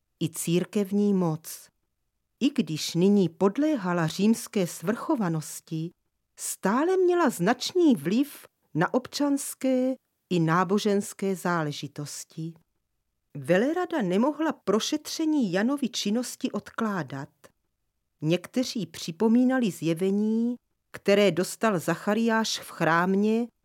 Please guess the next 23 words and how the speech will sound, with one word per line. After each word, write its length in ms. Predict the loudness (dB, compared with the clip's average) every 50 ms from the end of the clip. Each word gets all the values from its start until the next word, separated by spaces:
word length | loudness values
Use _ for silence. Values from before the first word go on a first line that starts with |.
| _ _ -2
a 80 | -2 -2
proroctví, 1120 | 0 0 2 2 4 4 2 0 -2 -4 -14 -12 -10 -10 -10 -8 -10 -10 -10 -10 -12 -14 _ _ _ _ _ _ -20
kterým 500 | -10 0 2 4 4 6 6 4 4 2 2
označil 640 | 2 0 0 0 0 -2 -2 0 0 0 2 0
své 320 | 0 0 -2 0 0 0 0
dítě 360 | 0 -4 -6 -4 -2 -2 0
za 140 | 0 0 -2
předchůdce 800 | -2 -2 -2 -2 -2 -2 -4 -4 -4 -4 -4 -6 -4 -2 0
Mesiáše. 960 | 0 0 0 -2 -6 -8 -6 -6 -6 -6 -8 -8 -8 -8 -8 -8 -10 -12 -12 -14 _ _ _ _ _ _ _ _ _ _ _ _ _ -14
Během 460 | -8 -2 2 2 2 2 2 2 0 0
třiceti 640 | -2 -4 -8 -8 -8 -4 -4 -4 -4 -2 -2 -2 0
let, 440 | 0 0 -2 -2 -6 _ _ -20 -20 _ _ _ _ _ _ _ _ _ _ 0
plných 500 | 2 2 4 4 4 2 0 -2 -2 -2
různých 580 | 0 0 0 -2 -2 0 0 0 0 0 -2
nepokojů 720 | -2 -2 -2 0 -2 -4 -4 -2 -2 -2 0 0 -2 -2 -2
a 100 | -2 -2
změn, 720 | -2 -2 -2 -2 0 0 0 0 0 -2 -2 -4 -6 -8 _ _ _ _ _ _
se 240 | -16 -8 -2 0 0
na 160 | 2 2 0
tyto 340 | 0 0 -4 -2 0 -2 -2
věci 380 | 0 0 -2 -2 -2 -2 -4 -4
téměř 560 | -2 -2 -2 0 2 2 0 0 -2 -4 -6
zapomnělo. 920 | -6 -6 -6 -6 -4 -6 -6 -4 -4 -4 -4 -4 -6 -6 -8 -8 -10